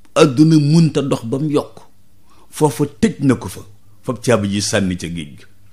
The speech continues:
Bu soxna si mu yor tasee, mu takkaat keneen, benn jabar rek. Bu soxna si faatoo, mu am keneen, benn jabar rek. Loolu la code de la famille bi wax.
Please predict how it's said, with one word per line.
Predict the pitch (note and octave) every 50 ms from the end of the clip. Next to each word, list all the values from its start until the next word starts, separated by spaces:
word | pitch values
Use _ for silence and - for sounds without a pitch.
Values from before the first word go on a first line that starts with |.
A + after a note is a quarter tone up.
| - - - - - - - - - - - - - - - - - - - - - - - - - - - - - - - - - - - - - - - - - - - - -
Bu | G#2+ G#2+ C#3
soxna | - - E3 C3 D#3+ D#3+
si | D3+ - - D#3+ E3+ E3+
mu | D#3 D#3 D#3
yor | D3+ D#3 D3 D3 -
tasee, | E3+ C#3+ - - C3 G2+ F2 - - - - - - - -
mu | - A#2 C#3
takkaat | C#3+ - D#3+ - - - B3 A#3+ - -
keneen, | - D#3 D3 D3 C#3+ C3 G#2 - - - - - - -
benn | A#2+ - B2+ A#2 G#2
jabar | F#2 D#2 D#2+ D#2
rek. | D2+ - - - - - - - - - - - - - - - - - - - - - - - - - - - - - - - - - - - - - -
Bu | - A2+
soxna | B2 - E3 D#3 D#3 D3+
si | - - D#3 C#3+
faatoo, | - - D#3+ D3+ D#3 D#3 - D#3 C3+ A2 - - - - - - - - - - - - - -
mu | C3 C3+
am | B2+ D3+ D#3 D3
keneen, | - D#3+ D3 D3+ C#3 A2+ F2+ - - - - -
benn | C#3+ C#3+ C#3 B2+ A#2
jabar | G2 G2+ F2+ E2+ E2
rek. | - - - - - - - - - - - - - - - - - - - - - - - - - -
Loolu | A#2 C#3 D#3 D#3+ D#3 D3+
la | C#3+ D3 -
code | - C#3+ C3 A#2
de | B2
la | B2+ B2+ B2 B2
famille | - - A#2 A#2 A2+ G#2+
bi | G2 G#2
wax. | G#2 G2 D2+ - - -